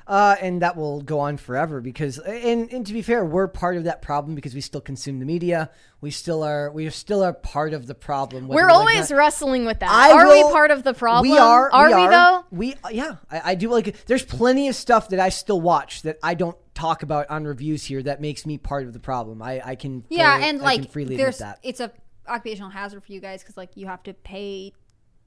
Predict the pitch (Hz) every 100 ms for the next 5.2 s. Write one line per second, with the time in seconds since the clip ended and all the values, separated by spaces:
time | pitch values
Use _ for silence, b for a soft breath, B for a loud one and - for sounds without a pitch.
0 | _ _ 208 190 - 269 254 233 185 -
1 | 226 214 214 202 196 190 190 - 180 139
2 | - 196 185 180 190 185 175 185 202 196
3 | 190 190 _ _ _ 254 226 226 214 208
4 | 302 247 208 208 214 220 208 208 196 196
5 | 190